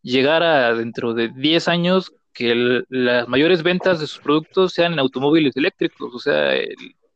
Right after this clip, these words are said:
o sea, ya el, el hecho de que no es un futuro lejano, no es el, no es el tres mil de los supersónicos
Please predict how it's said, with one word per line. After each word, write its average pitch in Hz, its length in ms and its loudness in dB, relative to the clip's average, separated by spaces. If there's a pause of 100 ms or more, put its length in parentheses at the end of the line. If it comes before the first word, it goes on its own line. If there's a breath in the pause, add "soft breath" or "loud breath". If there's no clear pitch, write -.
(140)
o - 180 -8
sea, 160 100 2
ya 202 220 4
el, 160 160 0
el 170 120 6
hecho 208 220 2
de 160 140 0
que 120 480 -6 (420 loud breath)
no 170 160 4
es 214 120 2
un 208 80 4
futuro 160 680 4
lejano, 151 600 -2
no 151 120 2
es 156 120 -2
el, 120 320 -4
no 147 120 -2
es 170 60 2
el 160 280 2
tres 123 200 -4
mil 160 400 -2
de 131 100 0
los 117 140 0
supersónicos 156 760 -4